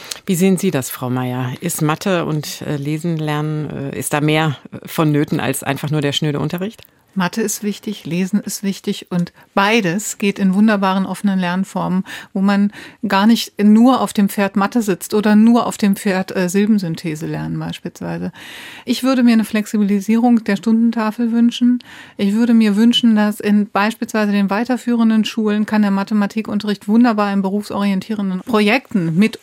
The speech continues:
Speaker 2: unterrichtet werden. Da lässt sich ganz, ganz viel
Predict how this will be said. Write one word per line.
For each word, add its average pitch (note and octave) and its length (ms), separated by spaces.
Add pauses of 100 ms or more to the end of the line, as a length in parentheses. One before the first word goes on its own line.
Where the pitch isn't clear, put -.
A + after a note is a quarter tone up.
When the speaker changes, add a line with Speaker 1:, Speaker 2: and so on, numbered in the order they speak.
(120)
Speaker 2:
unterrichtet G3 680
werden. D3+ 320 (320)
Da F#3+ 260
lässt G#3 300
sich - 220
ganz, B3 380
ganz A3+ 300
viel B3+ 500